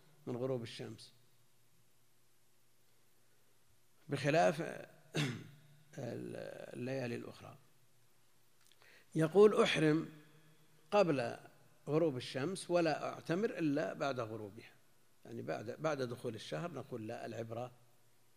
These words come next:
بالحال لا بالمال، عمرتك شعبانية وليست رمضانية". وعلى قول الشافعي، إذا طاف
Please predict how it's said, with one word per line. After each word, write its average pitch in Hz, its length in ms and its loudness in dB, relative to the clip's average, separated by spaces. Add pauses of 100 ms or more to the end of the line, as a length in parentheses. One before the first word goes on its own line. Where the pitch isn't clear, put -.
(240)
بالحال 123 480 -4
لا 120 100 -8
بالمال، 104 460 -14
عمرتك 123 500 -4
شعبانية 113 600 -8
وليست 113 340 -8
رمضانية". - 600 -20 (1500)
وعلى 139 520 2
قول 120 240 0
الشافعي، 123 600 -6 (1300)
إذا 110 360 -6
طاف 131 440 -2